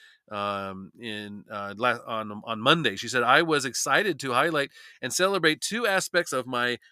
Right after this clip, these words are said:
identity that are really important to me and are often under a lot of scrutiny." This is what Dr-, Drabinski said. She said, a-, uh, she added that she wanted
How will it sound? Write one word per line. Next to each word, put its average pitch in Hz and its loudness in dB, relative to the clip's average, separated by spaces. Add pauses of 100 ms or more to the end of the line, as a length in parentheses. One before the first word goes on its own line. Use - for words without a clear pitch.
(120)
identity 170 4
that 127 4
are 113 4
really 180 2
important 151 -2
to 123 -10
me 120 -4 (240)
and 107 -4
are 113 0
often 156 0
under 139 0 (240)
a 120 -4
lot 117 0
of 110 -6
scrutiny." 123 2 (100)
This 92 -20
is 101 -16
what 107 -8
Dr-, 120 -14 (100)
Drabinski 117 -8
said. 107 -2 (400)
She - -16
said, 117 -2
a-, 135 0
uh, 131 -4
she 135 -6
added 147 2 (220)
that 123 -4
she 175 0
wanted 156 0